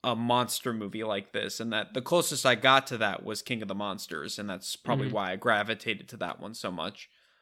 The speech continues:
Speaker 1: Um, but I, I really liked that, and,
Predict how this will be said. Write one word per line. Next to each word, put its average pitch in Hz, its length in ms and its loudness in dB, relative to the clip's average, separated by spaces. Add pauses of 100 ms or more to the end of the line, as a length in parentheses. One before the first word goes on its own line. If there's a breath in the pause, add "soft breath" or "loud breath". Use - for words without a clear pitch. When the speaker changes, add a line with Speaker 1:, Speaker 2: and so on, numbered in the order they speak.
(160 soft breath)
Speaker 1:
Um, 85 460 0 (1300 soft breath)
but 127 140 2
I, 123 80 6
I 131 200 2
really 123 340 4
liked 110 340 0
that, 110 360 2
and, 104 360 -6